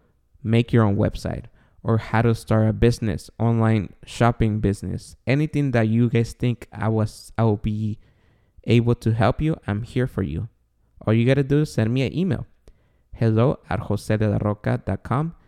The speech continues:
That is hello at jose de la roca dot com. And Doctor Seuss is amazing. Don't you guys like Doctor Seuss?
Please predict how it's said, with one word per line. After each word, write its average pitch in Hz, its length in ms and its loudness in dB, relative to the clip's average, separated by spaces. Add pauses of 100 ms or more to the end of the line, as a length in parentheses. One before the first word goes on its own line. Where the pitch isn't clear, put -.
(260)
That 107 140 0
is 104 140 -2
hello 127 420 0 (140)
at 107 140 -2
jose - 360 -2
de 110 140 0
la 107 180 0
roca 110 300 -4
dot 104 320 -6
com. 104 320 -4 (2500)
And 135 520 6 (1500)
Doctor 156 300 -2
Seuss 175 520 0
is 113 160 -4
amazing. 113 680 -4 (520)
Don't 262 200 -2
you 403 100 6
guys 302 340 -4
like 151 320 -2
Doctor 151 320 0
Seuss? - 460 -2